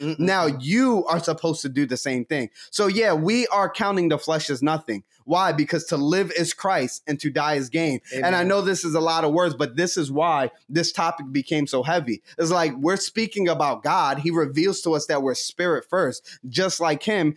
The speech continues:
Speaker 2: And then he says, "What are you doing? Are you revealing? Are you demonstrating who I am? Because I've given you my spirit." I don't just talk about me, I demonstrate me. I reveal myself to people. I don't just say,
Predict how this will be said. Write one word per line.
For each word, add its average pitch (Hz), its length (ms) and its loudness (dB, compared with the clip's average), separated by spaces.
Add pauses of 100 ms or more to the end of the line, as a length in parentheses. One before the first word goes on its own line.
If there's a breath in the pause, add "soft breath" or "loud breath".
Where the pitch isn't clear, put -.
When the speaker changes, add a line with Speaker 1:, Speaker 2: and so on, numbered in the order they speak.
(140)
Speaker 2:
And 151 160 0
then 165 120 4
he 175 100 4
says, 165 280 0
"What 165 160 2
are 170 80 4
you 147 160 2
doing? 135 400 2
Are 139 100 0
you 151 160 0
revealing? 139 560 0
Are 123 100 0
you 120 120 -2
demonstrating 135 640 -2
who 123 160 -4
I 113 120 0
am? 127 320 -4 (240 loud breath)
Because 156 260 -2
I've 156 300 0
given 190 280 0
you 170 80 2
my 139 140 0
spirit." 143 480 -2 (240 loud breath)
I 170 100 2
don't 202 180 2
just 175 220 -2
talk 226 260 -2
about 143 260 0
me, 147 200 0
I 160 120 0
demonstrate 156 640 -2
me. 104 200 -10 (800)
I 214 140 4
reveal 208 680 2
myself 151 460 -2
to 135 100 -4
people. 117 480 -6 (160 loud breath)
I 180 160 2
don't 226 180 2
just 202 240 0
say, 180 400 2